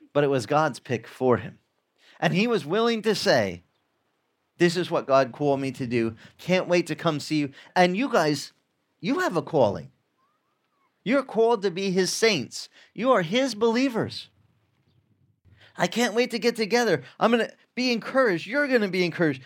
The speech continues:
We can encourage one another. I have to do this." You get to find out his motives. He said he was under obligation to do this, to preach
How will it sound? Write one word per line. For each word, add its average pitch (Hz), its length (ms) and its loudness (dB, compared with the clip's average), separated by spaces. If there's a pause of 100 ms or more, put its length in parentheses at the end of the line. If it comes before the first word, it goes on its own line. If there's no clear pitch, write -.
(200)
We 247 120 -2
can 254 160 2
encourage 220 520 -2
one 214 180 0
another. 143 460 2 (360)
I 208 140 -2
have 247 320 0
to 147 100 -8
do 113 160 -2
this." - 340 -10 (1600)
You 214 140 -4
get 285 220 0
to 240 60 0
find 202 240 0
out 180 140 2
his 156 180 0
motives. 131 580 -2 (360)
He 165 120 -8
said 160 220 2
he 220 200 -4
was 190 160 0
under 147 340 -2
obligation 117 880 -2 (840)
to 131 120 -4
do 104 160 -4
this, - 360 -12 (800)
to 165 120 0
preach 214 600 0